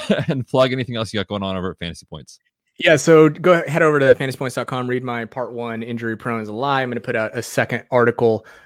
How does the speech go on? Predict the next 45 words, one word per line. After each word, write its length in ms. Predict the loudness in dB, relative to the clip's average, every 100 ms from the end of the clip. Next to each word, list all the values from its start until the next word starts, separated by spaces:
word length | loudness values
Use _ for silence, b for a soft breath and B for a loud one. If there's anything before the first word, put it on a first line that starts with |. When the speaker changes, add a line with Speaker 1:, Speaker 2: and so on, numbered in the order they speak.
| B
Speaker 2:
uh, 220 | -8 -8
that 180 | -2 -4
we'll 120 | -4
discuss 380 | -8 -8 -8 -4
a 40 | -2
little 100 | -2
bit 120 | -2
more 100 | 0
about 140 | 0
how 100 | 0
to 80 | 0
quantify 680 | 0 0 0 0 0 0 0
some 120 | -2
of 40 | -4
these 160 | -6
things 300 | -6 -6 -2
that 320 | 0 -2 -4
Betts 200 | -4 -2
and 80 | -2
I 80 | -4
talked 240 | -2 -4
about 160 | -2 -4
today. 320 | 0 0 0 b b b
Uh, 60 | -2
put 120 | 2
it 80 | 2
in 60 |
plain 240 | 2 0 2
language 340 | 0 0 -2
and 100 | -2
help 220 | -6 -8
you 60 | -8
sort 180 | -2 -2
of, 120 | -2 -6
uh, 240 | -4 -4 -6
make 220 | -6 -6
an 80 | -6
assessment 420 | -6 -6 -4 -4
on 100 | -4
your 140 | 0
own. 240 | 4 4 2
Fantasy 300 | -2 -4 -6
points 160 | -6
dot 100 | -4
com, 260 | 0 0